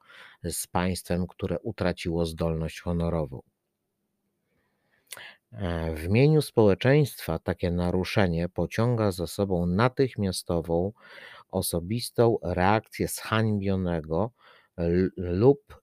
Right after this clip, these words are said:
innego pariasa. Takie podejście odróżnia honor od pojęcia godności osobistej. Bo można mieć godność osobistą, ale można stracić zdolność honorową.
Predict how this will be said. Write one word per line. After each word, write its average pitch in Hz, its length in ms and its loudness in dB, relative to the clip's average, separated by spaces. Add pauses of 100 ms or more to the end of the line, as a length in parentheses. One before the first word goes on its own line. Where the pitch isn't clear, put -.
innego 101 580 -2
pariasa. 92 800 -2 (1400)
Takie 98 300 2
podejście 90 800 0 (320)
odróżnia 101 640 0
honor 90 520 -2
od - 160 -6
pojęcia 95 520 -2
godności 90 640 -2
osobistej. - 840 -8 (540)
Bo 90 60 -6
można 98 440 2
mieć 82 380 -8
godność 92 400 -2
osobistą, 85 720 -4
ale 80 140 -2
można 87 280 -4
stracić 92 540 -2
zdolność 87 580 -6
honorową. 82 640 -6